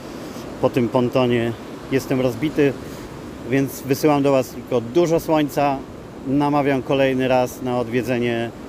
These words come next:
Tarify, na spojrzenie, tak jak teraz i ja,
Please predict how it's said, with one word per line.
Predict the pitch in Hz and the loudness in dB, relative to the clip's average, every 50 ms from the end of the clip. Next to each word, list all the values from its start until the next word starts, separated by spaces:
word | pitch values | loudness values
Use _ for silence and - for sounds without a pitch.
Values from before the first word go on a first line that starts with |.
| - - - - - - - | -14 -14 -14 -14 -14 -6 0
Tarify, | - 139 131 131 131 120 - 123 123 120 117 120 127 123 123 123 | 2 4 4 4 2 0 0 0 0 0 0 -2 -4 -6 -6 -6
na | 120 | -6
spojrzenie, | 120 - - - 135 131 110 127 139 135 131 127 120 | -6 -4 -2 0 0 0 2 2 2 2 2 0 0
tak | - 131 107 - | -2 -4 -4 -4
jak | 127 117 - - - - - - - | -4 -6 -6 -10 -16 -16 -14 -4 0
teraz | 143 139 139 127 123 123 - - | 2 4 4 4 2 0 -2 -6
i | 135 120 | -4 -2
ja, | 120 131 120 123 120 | 0 0 0 -2 -4